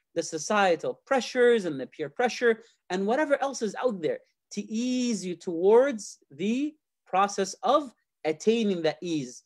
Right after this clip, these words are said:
in dunya and attaining that ease which will allow you to get to the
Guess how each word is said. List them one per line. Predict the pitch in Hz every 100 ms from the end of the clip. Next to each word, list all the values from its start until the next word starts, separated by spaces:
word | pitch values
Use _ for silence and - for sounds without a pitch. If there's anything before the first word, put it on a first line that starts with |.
| _ _
in | 135 131
dunya | 147 254 285 302 151
and | 147
attaining | 147 180 202 190 170
that | 170
ease | 208 220 202 - _ _
which | 156 220 220
will | 226 330 311 - -
allow | 202 233 262
you | 240
to | 196 170
get | 147 233 - _ _
to | -
the | 202